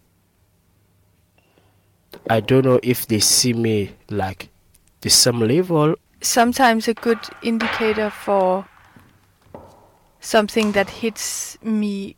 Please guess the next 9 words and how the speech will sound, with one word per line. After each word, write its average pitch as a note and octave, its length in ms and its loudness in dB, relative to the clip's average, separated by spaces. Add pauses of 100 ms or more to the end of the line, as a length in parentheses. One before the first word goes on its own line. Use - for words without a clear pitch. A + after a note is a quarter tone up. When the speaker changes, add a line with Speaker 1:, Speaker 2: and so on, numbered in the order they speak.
Speaker 2:
could - 260 -8
be G3+ 400 -4
my F#3 300 0
reaction. G#3 800 -4 (320)
If A3 100 -4
someone G3+ 460 -4
is - 380 -14 (540)
telling G#3+ 380 -6
me, G3+ 420 -8